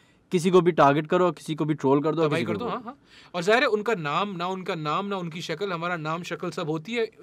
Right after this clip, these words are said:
Speaker 2: पब्लिक में।
Speaker 1: हाँ।
Speaker 2: तो आप क्या
Speaker 1: और आप, मतलब, मुझे होता है कि यार, आप मेरे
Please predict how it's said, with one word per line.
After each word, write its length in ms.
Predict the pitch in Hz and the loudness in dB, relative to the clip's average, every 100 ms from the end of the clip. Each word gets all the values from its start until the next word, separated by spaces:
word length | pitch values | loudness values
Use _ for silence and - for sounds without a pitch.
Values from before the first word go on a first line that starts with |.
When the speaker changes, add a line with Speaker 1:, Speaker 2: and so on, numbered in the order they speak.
| 185 | -12
Speaker 2:
पब्लिक 320 | 160 180 196 180 | -10 -6 -6 -8
में। 100 | 175 | -4
Speaker 1:
हाँ। 220 | 196 190 - _ - | 0 0 -4 _ -6
Speaker 2:
तो 60 | |
आप 180 | 170 185 | -4 -2
क्या 120 | 202 | -4
Speaker 1:
और 240 | 151 202 240 | 4 6 8
आप, 180 | 233 233 _ _ _ | 6 4 _ _ _
मतलब, 200 | 165 214 208 | -4 -4 -2
मुझे 240 | 170 165 214 | -4 4 6
होता 200 | 196 214 | 6 4
है 80 | 208 | 4
कि 60 | |
यार, 140 | 220 214 | 4 4
आप 100 | 190 | 2
मेरे 200 | 151 | -2